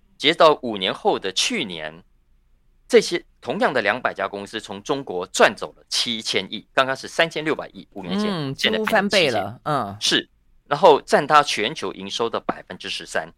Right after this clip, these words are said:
Speaker 1: 也就是从原本的百分之九成长到百分之十三。换言之，大家，大家要知道，过去这五年是已经川普展开贸易战了，在这个过程中，这些跨国企业并没有在中国减少它的收入，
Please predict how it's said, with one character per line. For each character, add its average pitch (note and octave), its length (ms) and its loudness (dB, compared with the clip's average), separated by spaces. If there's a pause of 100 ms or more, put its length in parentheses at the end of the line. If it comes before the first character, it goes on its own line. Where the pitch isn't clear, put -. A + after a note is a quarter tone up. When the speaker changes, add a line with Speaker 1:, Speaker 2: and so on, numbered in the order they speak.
(160)
Speaker 1:
也 A2+ 80 -4
就 C3+ 140 -4
是 - 80 -8
从 B2+ 160 -4
原 G#2+ 180 2
本 B2 160 4
的 F#2+ 60 0
百 E2+ 160 -4
分 G2+ 120 -12
之 G#2+ 120 -8
九 - 220 -10 (180)
成 F#2 160 -12
长 F#2+ 180 0
到 F2+ 120 -2
百 - 140 -12
分 - 100 -20
之 F2 100 -20
十 E2+ 160 -20
三。 F#2+ 120 -4
换 A3+ 180 0
言 B2 120 -2
之， C3+ 240 0 (200)
大 F3 120 2
家， D3+ 160 8 (160)
大 E3+ 100 4
家 C#3+ 160 4
要 C3 80 2
知 A#2+ 140 -10
道， A2 120 4
过 A#3+ 200 0
去 - 140 -6
这 B2+ 160 -2
五 G2 160 -10
年 E2 300 -12 (220)
是 D#3 260 -2
已 G#2 120 -8
经 D3 200 -8
川 F3 240 2
普 G#2+ 180 -6
展 - 260 -8
开 G#2+ 140 0
贸 A#2+ 220 2
易 F2+ 80 -10
战 F#2 240 -2
了， - 60 -20 (420)
在 G3+ 140 8
这 B3 260 6
个 C3 120 0
过 C3 220 0
程 F2+ 200 -8
中， G2+ 260 -2 (160)
这 F#3+ 120 6
些 C#3+ 120 2
跨 D3+ 260 6
国 G2+ 180 0
企 - 220 -12
业 G2+ 180 -4 (140)
并 B2 340 -4
没 G#2 180 -2
有 C3 180 -2
在 A#2+ 180 2
中 C3+ 240 -6
国 F#2+ 300 -4 (200)
减 A2+ 220 -2
少 F#2+ 220 -2
它 A2 160 -2
的 F#2 80 -4
收 G2 220 -2
入， G2+ 180 -8